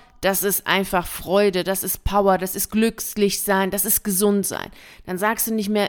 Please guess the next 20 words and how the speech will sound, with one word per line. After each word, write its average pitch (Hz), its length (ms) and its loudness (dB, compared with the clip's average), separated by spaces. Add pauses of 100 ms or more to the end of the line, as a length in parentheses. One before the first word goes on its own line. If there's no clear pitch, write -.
(140)
„Äh, 208 260 6
ich - 140 -2
mag 214 240 2
keinen 202 160 0
Spinat 202 600 2
und 190 180 -6
kein 165 200 -4
Brokkoli, 254 920 2
gib 214 180 -4
mir 208 160 0
bitte 196 460 -2
nicht 214 420 -4
so 226 260 4
etwas, 254 380 2
sondern 190 220 0
ich 175 120 -8
möchte 196 280 -4
hier 180 240 -2
Speck - 440 -4
haben“, 262 380 2